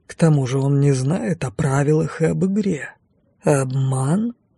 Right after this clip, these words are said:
Вдруг нахмуривается молодой, и от этого в пустоте проскальзывают опасные огненные искры, а где-то неподалеку гремит беззвучный гром.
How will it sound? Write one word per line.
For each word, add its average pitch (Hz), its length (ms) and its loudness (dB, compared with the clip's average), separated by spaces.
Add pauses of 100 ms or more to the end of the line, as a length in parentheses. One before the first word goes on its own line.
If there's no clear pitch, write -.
Вдруг 156 400 2
нахмуривается 160 800 2
молодой, 165 520 4
и 185 40 6
от 170 160 2
этого 180 300 0
в - 80 -14
пустоте 185 500 -2
проскальзывают 196 840 0
опасные 190 520 2
огненные 202 760 2
искры, - 380 -4
а 143 180 -2
где-то 160 320 0
неподалеку 165 600 2
гремит 170 400 2
беззвучный 170 760 0
гром. 175 420 -2